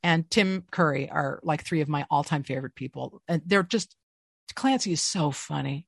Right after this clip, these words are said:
Clancy shamed me into having my, my, a knee surgery because I'd hurt myself and I was hobbling around for weeks, right? And I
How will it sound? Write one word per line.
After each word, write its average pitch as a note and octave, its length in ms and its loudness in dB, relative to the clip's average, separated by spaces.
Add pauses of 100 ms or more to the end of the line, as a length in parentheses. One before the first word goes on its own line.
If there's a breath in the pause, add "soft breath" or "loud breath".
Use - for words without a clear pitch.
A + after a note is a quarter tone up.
(640 loud breath)
Clancy C#4+ 360 8
shamed G#3+ 400 6
me F#3 180 4
into D#3+ 160 2
having D#3+ 340 2
my, D3+ 240 0 (240)
my, D#3 220 2
a D#3 100 2
knee F3 200 6
surgery C#3+ 580 -4 (320 loud breath)
because F3 180 2
I'd E3+ 180 6
hurt A3 220 6
myself E3+ 340 4
and D#3 60 -2
I D3 40 0
was D3 100 -4
hobbling F3 460 4
around C#3 400 2
for B2 180 -8
weeks, C3+ 580 -2
right? C3+ 260 0
And B2+ 80 -2
I C3+ 140 -4